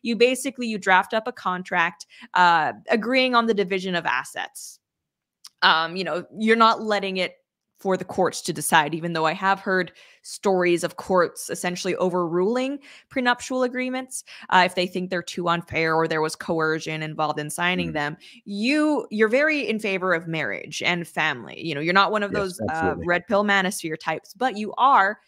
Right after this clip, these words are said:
Speaker 1: in favor of prenups. Would you walk us through that a little bit? 'Cause a lot of people who are, you know,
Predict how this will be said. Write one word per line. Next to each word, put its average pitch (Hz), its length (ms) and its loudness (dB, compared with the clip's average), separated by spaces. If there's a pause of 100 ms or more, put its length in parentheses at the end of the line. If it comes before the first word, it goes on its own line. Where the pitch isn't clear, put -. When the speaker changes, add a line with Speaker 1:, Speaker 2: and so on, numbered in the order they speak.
(200)
Speaker 1:
in 226 180 -6
favor 175 340 0
of 202 220 -4
prenups. - 560 -8
Would 180 140 -6
you 196 120 -2
walk 190 300 2
us - 160 -8
through 220 200 -4
that 160 180 0
a 143 40 -4
little 143 220 -4
bit? 185 160 2
'Cause 330 140 2
a 285 40 6
lot 320 220 6
of - 140 -8
people 208 360 -8
who 185 200 -4
are, 185 300 4 (300)
you 190 100 -2
know, 165 160 -2